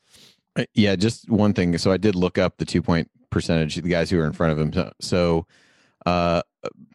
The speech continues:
only two of the other guys of the, of the six in front of him have taken more than fifty-six shots from the floor. So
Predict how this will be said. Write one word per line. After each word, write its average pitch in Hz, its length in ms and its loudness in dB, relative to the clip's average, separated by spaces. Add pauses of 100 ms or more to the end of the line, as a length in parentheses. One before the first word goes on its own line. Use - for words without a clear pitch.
(160)
only 117 420 2
two 123 600 0
of 98 120 -2
the 95 100 2
other 98 200 2
guys 90 760 -2
of 90 160 -2
the, 85 240 2
of 82 100 -6
the 78 80 -6
six - 300 -4
in 80 80 -2
front 85 160 0
of 78 80 -2
him 85 60 -2
have 80 80 -4
taken 82 340 -2
more 80 220 2
than 78 180 -2
fifty-six - 680 -4
shots 98 300 -2
from 107 120 -2
the 95 60 -2
floor. 107 320 0
So 78 360 -2